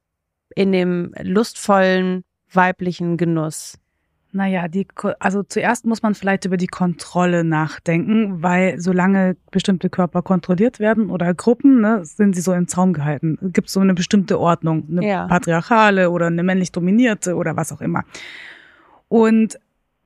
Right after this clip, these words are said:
Speaker 2: sobald sich diese Gruppen ihrer eigenen Stärke wieder bewusst werden oder sich davon auch emanzipieren können, also von dieser Rolle, dieser, der unterdrückten Person, erst dann können sie ja in den Widerstand so gehen, ne?
Speaker 1: Mhm.
Speaker 2: Und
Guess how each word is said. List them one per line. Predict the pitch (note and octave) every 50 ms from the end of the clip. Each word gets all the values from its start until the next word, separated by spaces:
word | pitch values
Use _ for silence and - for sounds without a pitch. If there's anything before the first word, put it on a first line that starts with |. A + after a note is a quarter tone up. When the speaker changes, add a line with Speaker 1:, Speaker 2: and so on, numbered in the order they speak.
| _ _
Speaker 2:
sobald | - - - G3+ F3+ G#3+ G#3 A#3+ C#4 -
sich | B3 G#3
diese | - A3+ G3+ G3+ G#3+
Gruppen | G3+ - - B3 C#4 - - G#3+ G3+ D#3+
ihrer | F3+ F#3+ D#3+ F3 A2
eigenen | B2 F3+ F#3+ F#3 F#3+ F3+
Stärke | - - - F3 G3 A3 - A3 F#3
wieder | F#3 F3 F3
bewusst | D#3 D3+ F3 E3 F3 A3 D#4 G4 - - - - D#3+
werden | D#3 E3 D#3+ D#3 E3 E3+ F3+ F3+ G3 G#3 -
oder | - F#3+ F3+ F3+ F3 F3 F3 F3+ F3+
sich | E3 F3+ - - -
davon | - D3+ E3 - - F#3 -
auch | E3 D#3
emanzipieren | - F3 F3 F3 E3 - - E3+ - - A3 A3 G3
können, | F3 F3 D#3
also | D3 E3+ E3+ F3
von | - - F3+
dieser | E3+ E3+ E3 F3
Rolle, | E3+ - F3 F3+ F#3+ F3+ E3 E3 E3+ G3+ B3 B3 - D#3+ -
dieser, | - E3+ D#3 E3+ D#3+ D#3+ E3 E3 D#3
der | - D3+ E3+ D#3 -
unterdrückten | F3+ F3 - F3 E3+ - E3+ G3+ G3 - - F#3+ E3
Person, | - F3 F3 D#3+ F#3 G#3+ A#3 A3 A3+ B3 A#3+ - - - - - _ _ _ _ _ _ _ _ _
erst | - - - D#3+ E3 G3 G#3+ G3+ - -
dann | G#3 G#3+ A3
können | G#3+ - G#3+ G#3 G3+
sie | F3+ F#3+
ja | F#3 F3+ F3+ F#3
in | F#3+ F#3+ F#3+
den | F3+ F#3 F3+ F3+ F3+ F3+ F3+ F3
Widerstand | F3+ G3 F3 D#3+ D#3 D3+ - D#3 D3+ D#3+ D3+
so | - -
gehen, | D3+ F3+ E3+ E3 D3 C#3+ D3+ E3
ne? | G#3 C4+
Speaker 1:
Mhm. | D4 - G#3+ G#3 G#3 G#3 G3+ G3+ G#3 G#3+ A3 _ _ _ _ _ _ -
Speaker 2:
Und | - A3+ A3+ A3+ A#3 A#3 - -